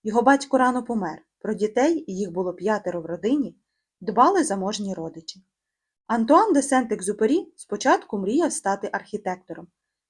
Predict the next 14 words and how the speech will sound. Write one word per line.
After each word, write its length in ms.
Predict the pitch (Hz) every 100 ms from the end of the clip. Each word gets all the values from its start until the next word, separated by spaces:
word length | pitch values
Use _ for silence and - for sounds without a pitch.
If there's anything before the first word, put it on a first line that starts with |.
| _
тому 300 | - 226 349
після 340 | 247 277 - 202
закінчення 640 | 202 226 196 170 170 156
школи 420 | - - 247 240
й 40 | 185
коледжу 580 | - 190 220 233 359 370 _ _ _ _
вирушив 540 | 175 214 220 254 - 185
до 140 | 196
Парижа, 520 | 196 190 175 170 156 160 _ _ _ _ _ 185
де 200 | 190 208
навчався 760 | 165 - 196 220 320 - 170 -
в 120 | 175
Академії 560 | 202 202 190 175 185 180
мистецтв. 680 | 175 - 151 147 - _